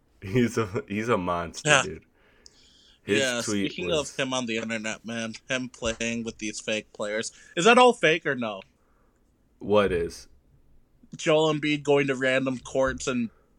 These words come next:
Speaker 2: dunking on random dudes.
Speaker 1: You know, knowing Joel Embiid, it's, it's, there's gotta be some showmanship involved, right?
Speaker 2: Honestly, this is my thing.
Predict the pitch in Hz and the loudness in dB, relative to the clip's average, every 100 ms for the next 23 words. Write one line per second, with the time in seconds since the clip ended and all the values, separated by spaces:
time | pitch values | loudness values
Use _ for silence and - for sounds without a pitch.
0 | - 131 123 135 127 120 120 120 120 113 | 0 0 0 -4 -2 -2 -2 -2 -4 -6
1 | 113 113 120 135 - - _ _ _ _ | -6 -6 -6 -6 -10 -12 _ _ _ _
2 | _ _ _ _ _ _ _ _ _ - | _ _ _ _ _ _ _ _ _ -20
3 | - - _ _ _ - 110 120 123 117 | -20 -20 _ _ _ -14 -8 -2 0 -2
4 | - - _ _ _ _ - _ _ 123 | -6 -16 _ _ _ _ -20 _ _ 0
5 | 135 117 110 98 92 85 - 85 82 90 | 0 2 2 4 4 0 -6 -6 -2 -4
6 | - - - - - - _ _ _ _ | -6 -12 -20 -20 -20 -20 _ _ _ _
7 | _ _ _ _ _ _ - 123 120 120 | _ _ _ _ _ _ -4 -4 -4 -2
8 | 131 123 - 131 113 101 95 92 - 95 | 0 0 4 4 4 0 -4 -8 -4 -2
9 | 90 82 - 87 82 82 82 78 76 87 | -2 -6 -8 -8 -8 -8 -6 -6 -2 0
10 | 95 - _ _ _ 214 262 269 - 330 | 0 -2 _ _ _ 4 4 2 -4 -4
11 | 285 196 208 240 240 - - 175 190 | -2 -4 -6 -2 0 -2 -4 -8 -8